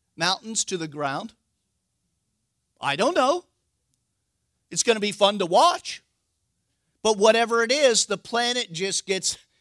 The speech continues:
a complete <laughs> leveling of everything. And great hail, verse twenty-one,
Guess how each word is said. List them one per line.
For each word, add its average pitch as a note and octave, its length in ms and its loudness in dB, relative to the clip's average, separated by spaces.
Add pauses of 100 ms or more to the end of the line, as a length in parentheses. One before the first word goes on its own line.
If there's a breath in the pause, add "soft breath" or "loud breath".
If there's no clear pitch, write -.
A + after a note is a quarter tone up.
(160)
a E3 80 -6
complete F#3+ 600 -6
<laughs> - 40 -20
leveling D#3 720 -4 (500)
of D#3 200 0
everything. C#3+ 560 -4 (2000)
And F#3+ 160 -4
great A3+ 300 0
hail, F3+ 540 -2 (720)
verse E3 220 -6
twenty-one, E3+ 540 -8